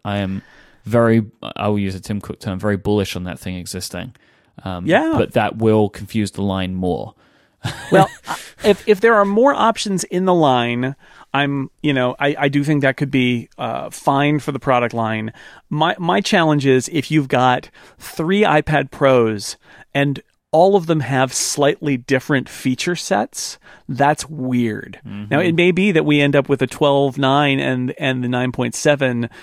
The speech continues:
Speaker 2: in sync, and then this other <laughs> one that's out of sync. But
Speaker 1: That's
Speaker 2: I
Speaker 1: what I
Speaker 2: would
Speaker 1: think
Speaker 2: hope
Speaker 1: will
Speaker 2: they all
Speaker 1: happen.
Speaker 2: have True Tone displays.
Speaker 1: Mm-hmm.
Speaker 2: I would hope that they all have U S B three speed, if, you know, if they don't go to some weird new U S B whatever, or,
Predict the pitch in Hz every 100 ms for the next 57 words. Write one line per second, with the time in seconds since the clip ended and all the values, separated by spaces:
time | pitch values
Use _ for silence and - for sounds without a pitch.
0 | - _ - 139 127 - 147 127 - -
1 | 147 139 139 139 131 - - 143 170 143
2 | 131 - 880 880 - 175 143 - - 170
3 | - 143 151 135 - 113 - - - -
4 | - 233 220 131 180 214 139 143 147 143
5 | 135 - 151 147 135 127 - - 120 117
6 | 135 - - - 185 - 170 165 120 127
7 | - 123 120 117 117 117 - - 120 113
8 | 113 113 120 113 - 117 - 113 113 113
9 | 107 _ - - - - - - 127 120
10 | 120 117 - 131 - _ - 123 110 117
11 | 123 113 110 110 123 113 110 - 110 104
12 | 127 110 104 110 120 131 214 185 147 147
13 | 143 - 156 147 151 180 208 196 160 127
14 | 131